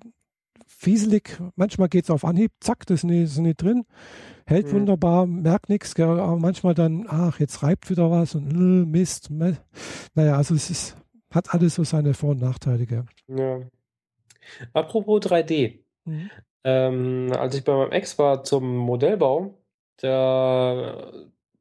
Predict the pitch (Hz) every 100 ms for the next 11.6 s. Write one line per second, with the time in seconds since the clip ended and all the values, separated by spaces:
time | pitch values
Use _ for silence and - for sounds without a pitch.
0 | _ - 135 135 - 156 160 139 123 139
1 | 131 123 123 127 123 123 123 123 123 127
2 | 131 - 131 127 147 151 127 127 117 139
3 | 139 127 131 135 131 131 147 131 131 135
4 | 131 127 123 120 143 147 117 139 151 151
5 | 135 131 123 - 135 131 131 135 - 127
6 | 151 165 139 131 123 127 123 123 - 127
7 | 131 123 123 120 180 180 127 120 147 196
8 | _ 151 151 147 - _ _ _ _ _
9 | - 160 156 151 151 147 143 151 147 147
10 | 147 143 127 _ _ _ _ _ _ -
11 | 147 139 123 165 175